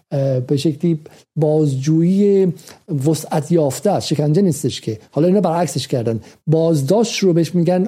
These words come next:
آدم ربایی و کودک ربایی، چون اگه اینا زیر هجده سال باشن می‌شه کو-، ربایش کودک. نمی‌گن که اون هجده ساله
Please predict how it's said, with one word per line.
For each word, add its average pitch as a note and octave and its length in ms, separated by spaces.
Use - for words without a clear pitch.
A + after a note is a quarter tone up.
آدم D3+ 400
ربایی C#3 320
و F3+ 100
کودک D3 460
ربایی، C#3 260
چون D#3+ 200
اگه C#3 160
اینا C#3+ 120
زیر C#3 180
هجده C3+ 420
سال D3 200
باشن E3+ 400
می‌شه D#3+ 180
کو-، F#3+ 320
ربایش D3 460
کودک. D3 420
نمی‌گن F3 320
که C3 120
اون D#3+ 300
هجده C#3 380
ساله C#3 320